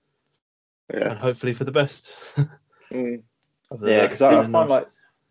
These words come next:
Speaker 3: in, in the morning, you just, if you miss that meal, you're so busy anyway. You've
Speaker 2: Yeah.
Speaker 3: got, like, even with work, like, I, f-, I always find I'm more productive and busier in the morning than the
Speaker 2: Yeah.
Speaker 3: afternoon.
Speaker 2: Yeah.
Speaker 3: Um, so I feel like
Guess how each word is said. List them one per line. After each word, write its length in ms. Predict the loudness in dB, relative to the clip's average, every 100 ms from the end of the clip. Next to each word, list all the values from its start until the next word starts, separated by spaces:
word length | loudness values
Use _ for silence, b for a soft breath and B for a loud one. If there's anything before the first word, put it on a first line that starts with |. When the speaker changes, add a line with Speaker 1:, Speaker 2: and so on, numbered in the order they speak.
| _ _ -8
Speaker 3:
in, 200 | -6 -4
in 120 | -4
the 80 | 0
morning, 460 | 0 0 -2 -8 -16 _ -10
you 140 | -4
just, 400 | -2 -2 -6 _ _ _ _ _ _
if 120 | 0
you 120 | 2 2
miss 220 | 0 0
that 200 | -2 0
meal, 300 | 0 0 0
you're 120 | -4
so 220 | -2 -2
busy 380 | 2 0 2 0
anyway. 560 | 0 0 -2 -4 -10 -14 -6
You've 160 | 2
Speaker 2:
Yeah. 160 | 2 2
Speaker 3:
got, 140 | -4 b b 2
like, 140 | 2
even 120 | 2
with 140 | -4 -2
work, 460 | 2 2 0 -4
like, 100 | -2
I, 60 | -2
f-, 140 | -4 -4
I 20 |
always 680 | -2 -2 0 0 2 0 -4
find 260 | -8 -6
I'm 160 | -6 -4
more 160 | -6 -6
productive 640 | -2 -2 -2 -2 -2 -2
and 180 | -10 -4
busier 340 | -2 0 -2 -2
in 80 |
the 60 | -6
morning 380 | -6 -8 -10 -18 -20
than 80 | -16
the 100 | -8
Speaker 2:
Yeah. 180 | -8 -8 -12
Speaker 3:
afternoon. 380 | -14 -12 -12 -12 _ _ _ _
Speaker 2:
Yeah. 260 | -4 -4 -4 -6
Speaker 3:
Um, 320 | -6 -6 -8 _ -20 0
so 120 | 2
I 60 | 2
feel 220 | 2 2
like 360 | 2 0 -8